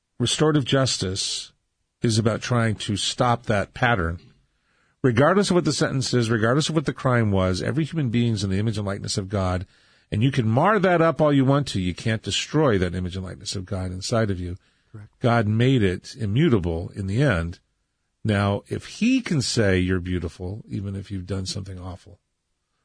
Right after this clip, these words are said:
Speaker 1: who are we to say that you're not? And in fact, how can we help you out of the situation you're in? That's kind of the attitude, isn't it?
Speaker 2: That's, that's correct. That's correct. And if we can do that, a-, again, then maybe we can prevent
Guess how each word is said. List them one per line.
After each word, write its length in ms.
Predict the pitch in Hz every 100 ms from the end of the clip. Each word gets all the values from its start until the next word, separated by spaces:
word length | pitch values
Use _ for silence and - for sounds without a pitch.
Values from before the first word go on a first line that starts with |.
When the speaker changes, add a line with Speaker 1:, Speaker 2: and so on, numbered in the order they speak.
| _
Speaker 1:
who 80 | 165
are 80 | 147
we 120 | 151
to 100 | 135
say 300 | - 131 120
that 220 | 104 104
you're 100 | 95
not? 480 | 92 139 151 87 92 _
And 160 | 120 101
in 100 | 92
fact, 360 | - 123 104 - _ -
how 160 | 110
can 200 | - 101
we 120 | 92
help 340 | 87 120 123 -
you 260 | 90 85 - _ _ _ _ _ -
out 200 | 101 98
of 80 | 92
the 60 |
situation 600 | - 90 - 90 87 -
you're 140 | 87 104
in? 140 | 80 _ _
That's 180 | 151 151
kind 280 | - 170 156
of 80 | 123
the 140 | 120
attitude, 380 | 110 92 - 90
isn't 260 | 87 80
it? 100 | 80 - _ _ _ _
Speaker 2:
That's, 260 | 156 147 -
that's 280 | 160 151 -
correct. 460 | 156 135 113 - _ _ _ -
That's 200 | 135 -
correct. 340 | - 123 120
And 80 | 135
if 100 | 139
we 120 | 160
can 140 | 143 135
do 140 | 160 170
that, 280 | 127 131 - _ 147
a-, 80 | 123 -
again, 360 | 147 131 143 127
then 280 | 131 127 143
maybe 220 | 135 135
we 120 | 135
can 300 | 135 131 120 - _
prevent 400 | 139 131 135